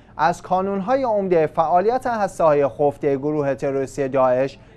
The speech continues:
به شمار می‌رود. عناصر داعش که از اردیبهشت گذشته به تحرکات تروریستی در استان‌های شرقی، شمالی و غربی عراق پس از شکست سال دو هزار و هفده شدت بخشیدند،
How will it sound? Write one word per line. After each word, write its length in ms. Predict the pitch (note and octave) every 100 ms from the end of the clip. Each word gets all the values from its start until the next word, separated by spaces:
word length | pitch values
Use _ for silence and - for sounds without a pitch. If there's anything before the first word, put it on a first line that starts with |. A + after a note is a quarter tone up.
| -
به 100 | E3
شمار 420 | - F3+ F#3+ F#3+
می‌رود. 480 | F#3+ E3+ D3 C3 A2+ - - - - -
عناصر 480 | C#3+ D3 C3+ D3 C3+
داعش 460 | C3 B2+ C3+ C#3+ - - -
که 80 | C#3+
از 220 | D3 D3
اردیبهشت 720 | E3 E3+ F3+ G3 A3+ C4 A#3+
گذشته 640 | G#3 F3 D#3 - C#3+ A#2+ - -
به 100 | -
تحرکات 760 | D#3 F3+ F3 F#3 G3+ F#3+ C4 C4+
تروریستی 720 | B3+ A3 F#3 E3 D3 - C#3+
در 200 | C#3 D3
استان‌های 640 | E3 E3 F#3+ F#3+ A#3 A#3+
شرقی، 680 | G#3 F#3+ D#3 C3 C3+ C3+ D3+ - -
شمالی 600 | - E3+ D#3 D3 C#3 D3
و 160 | D#3 D#3+
غربی 420 | E3+ F3 F#3+ A#3+
عراق 460 | G#3+ D#3+ C#3 B2+ - - -
پس 240 | D3+ -
از 180 | E3+ E3+
شکست 480 | G3 F#3+ B3+ B3+ C4+
سال 300 | - A3+ G3
دو 140 | F3+
هزار 320 | E3+ D#3 D#3+
و 40 | D3+
هفده 500 | C#3+ C#3+ C3+ C#3 C3
شدت 480 | - F3 E3+ A3 A3+
بخشیدند، 760 | G#3 - - C#3 C3 C3+ D#3